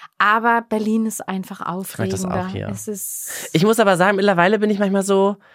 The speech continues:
Speaker 2: ich glaub, für Deutschland ist es die beste Stadt für mich zum Wohnen. Aber irgendwie, manchmal hab ich das Gefühl, das verliert auch ein bisschen den Charme gerade.
Speaker 1: So eine Hassliebe,
Speaker 2: Ja, wenn
Speaker 1: oder?
Speaker 2: ich jetzt manchmal so, so in London bin oder Barcelona, denk ich mir manchmal so,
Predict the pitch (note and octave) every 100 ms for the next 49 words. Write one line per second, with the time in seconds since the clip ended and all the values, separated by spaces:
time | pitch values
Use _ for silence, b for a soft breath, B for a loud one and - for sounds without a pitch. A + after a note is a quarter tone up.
0 | b b b D3+ E3+ E3+ E3 C#3 C#3+ G3+
1 | G3+ F3 E3+ D3+ C#3+ E3 - E3+ E3 -
2 | D3+ - C3+ A#2 A#2 A#2 E3+ A3+ C#4 B
3 | B B - C3+ C3+ - E3+ F#3+ G3+ G#3+
4 | A#3 A#3+ _ _ _ b b - E3+ F#3+
5 | F#3+ F3+ - E3+ F3 D#3+ D#3 F3+ - D#3
6 | D#3+ D#3+ E3 D#3 - D3 C#3+ A2 G2+ G2
7 | E3 C4+ C4 D#4+ F4 - G#3+ F#3+ F#3 F#3
8 | G3 F#3+ G3+ G3+ F#3 F#3+ F3+ F3+ F3+ F#3
9 | F3+ - - D#3 D3+ E3 D#3 E3 E3 D#3
10 | D3+ D3+ C3+ C#3+ C#3+ - D3 E3 E3 D#3+
11 | D#3+ D#3 D#3+ D#3 D3+ D3